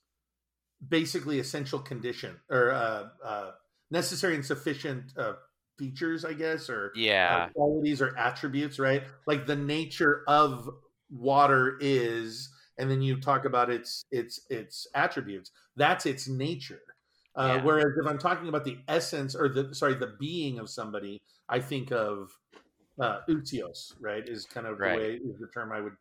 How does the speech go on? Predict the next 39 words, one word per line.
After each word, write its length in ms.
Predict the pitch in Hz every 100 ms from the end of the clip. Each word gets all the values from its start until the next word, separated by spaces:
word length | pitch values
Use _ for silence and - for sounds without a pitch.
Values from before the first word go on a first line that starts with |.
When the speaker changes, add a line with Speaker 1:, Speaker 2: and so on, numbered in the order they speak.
| _ _ _ -
Speaker 1:
again, 440 | 160 185 190 143 143
I 60 |
mean, 360 | 143 135 135 - -
Speaker 2:
Which 120 | 131 180
Speaker 1:
I 40 |
obviously, 500 | 190 - - - 135
Speaker 2:
obviously, 380 | 151 143 123 107
here 240 | - 165 165
we 100 | 135
have 120 | 123
Speaker 1:
I'm 60 | 254
obviously 260 | 214 180 190
not 160 | 170
good 120 | 156 170
enough 240 | 156 139
at 120 | 135
Greek 280 | 131 156 151
to 80 | 120
split 320 | - 143 135
hairs 320 | 131 135 127 113
on 140 | 101
these 200 | 98 90
things, 200 | 98 92 92
so. 160 | 107
Speaker 2:
Yeah. 200 | 95 80 - _ _ _ _ _ _ _ _ _ -
Like, 120 | 147
metaphysically, 1080 | 202 247 - 196 175 - 120 110 98 92 _
you 100 | 110
know, 320 | 90 87 85 - _ _
really 400 | 117 147 151 135
all 160 | 117
we're 100 | 107
talking 320 | 110 110 98 95
about 360 | 92 87 - -
is 180 | 87
form 540 | - - - 104 98 95
versus 420 | 90 87 - 85
something 400 | - 90 85 85
that, 160 | 80